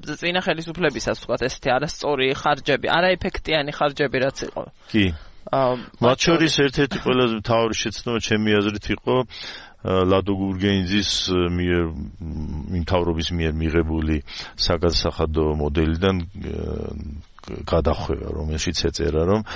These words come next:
Speaker 2: ო, ორი ათას თორმეტი წლისთვის ჩვენ უკვე უნდა ქონოდა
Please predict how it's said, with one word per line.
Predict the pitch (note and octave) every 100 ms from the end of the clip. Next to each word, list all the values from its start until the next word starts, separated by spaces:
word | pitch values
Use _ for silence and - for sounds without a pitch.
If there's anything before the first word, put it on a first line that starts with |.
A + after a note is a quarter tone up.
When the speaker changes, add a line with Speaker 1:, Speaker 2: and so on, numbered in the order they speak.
| - - - -
Speaker 2:
ო, | - E2+ D#2+ D2 D2 - - -
ორი | F2 E2+ E2
ათას | E2
თორმეტი | - E2+ E2 D#2+
წლისთვის | - D2+ - F#2 - - -
ჩვენ | - F#2 D#2+
უკვე | D2+ D#2+
უნდა | D#2 D2+
ქონოდა | - D#2+ D#2 D#2+ G2